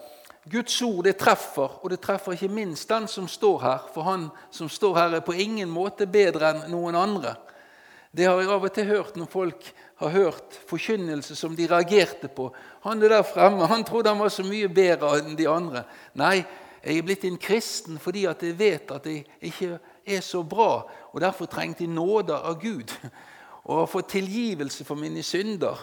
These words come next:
Derfor er det for lov å stå frem i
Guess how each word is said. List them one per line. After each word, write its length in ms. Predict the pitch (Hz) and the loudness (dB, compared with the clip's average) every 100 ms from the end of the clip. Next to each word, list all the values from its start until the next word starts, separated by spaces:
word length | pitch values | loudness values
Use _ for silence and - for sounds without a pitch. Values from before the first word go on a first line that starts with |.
| - - - | -16 -10 -4
Derfor 640 | 233 - 185 147 - - - - - - _ - | -4 -4 -2 0 -2 -12 -20 -20 -20 -20 _ -4
er 160 | 175 | 0
det 100 | 180 | 0
for 140 | 185 180 | 0 0
lov 320 | 175 143 117 - - | 2 0 -2 -16 -14
å 80 | 147 | -8
stå 160 | - 151 | -6 0
frem 380 | 190 170 143 135 | 2 2 -2 -6
i 140 | 160 | 0